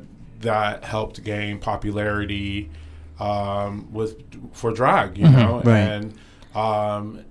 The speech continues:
Speaker 1: the kids that started off doing it were just doing it for drinks and,
Speaker 2: As we
Speaker 1: um,
Speaker 2: all do, I think. I
Speaker 1: Yeah.
Speaker 2: think most people do that.
Speaker 1: For sure.
Speaker 2: Yeah.
Speaker 1: Um, but now, uh, so tho-, like I was saying, those people left and went to Brooklyn, or went to Manhattan,
Speaker 2: Manhattan,
Speaker 1: and
Speaker 2: yeah.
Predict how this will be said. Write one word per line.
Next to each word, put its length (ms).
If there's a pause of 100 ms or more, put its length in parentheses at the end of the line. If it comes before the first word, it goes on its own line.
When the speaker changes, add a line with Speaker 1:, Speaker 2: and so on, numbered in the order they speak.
(540)
Speaker 1:
the 140
kids 300
that 320
started 480
off 280
doing 300
it 200
were 180
just 240
doing 220
it 100
for 140
drinks 480
and, 300 (380)
Speaker 2:
As 160
we 100
Speaker 1:
um, 100
Speaker 2:
all 60
do, 200
I 100
think. 300
I 80
Speaker 1:
Yeah. 140
Speaker 2:
think 100
most 220
people 240
do 140
that. 220
Speaker 1:
For 140
sure. 400
Speaker 2:
Yeah. 240 (160)
Speaker 1:
Um, 600 (520)
but 360
now, 920 (320)
uh, 160
so 160
tho-, 160
like 220
I 160
was 140
saying, 300
those 160
people 300
left 360 (420)
and 480
went 160
to 80
Brooklyn, 480
or 100
went 180
to 60
Manhattan, 440
Speaker 2:
Manhattan, 220
Speaker 1:
and 100
Speaker 2:
yeah. 180